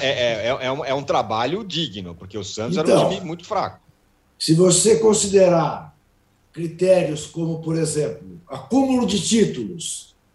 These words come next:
Speaker 2: é o Carille, né? Porque o Carille foi campeão brasileiro com o Corinthians, com um time muito inferior ao time do Flamengo, com, com o qual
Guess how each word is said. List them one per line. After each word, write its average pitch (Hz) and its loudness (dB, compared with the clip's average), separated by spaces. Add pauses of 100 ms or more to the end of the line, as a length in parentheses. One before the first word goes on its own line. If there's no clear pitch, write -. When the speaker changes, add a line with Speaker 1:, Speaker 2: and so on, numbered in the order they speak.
(260)
Speaker 2:
é 143 -4
o - -6
Carille, 156 2 (800)
né? 156 0
Porque 147 4
o 135 2
Carille 156 -2
foi 247 -8
campeão 202 2
brasileiro 156 -2
com 151 -6
o - -8
Corinthians, 143 -8 (340)
com 151 -10
um 170 -2
time 202 -4 (320)
muito 240 0
inferior 190 2 (500)
ao 170 -2
time 180 -4
do 175 -6
Flamengo, 196 0 (420)
com, 170 -4 (540)
com 190 4
o 127 -2
qual 202 4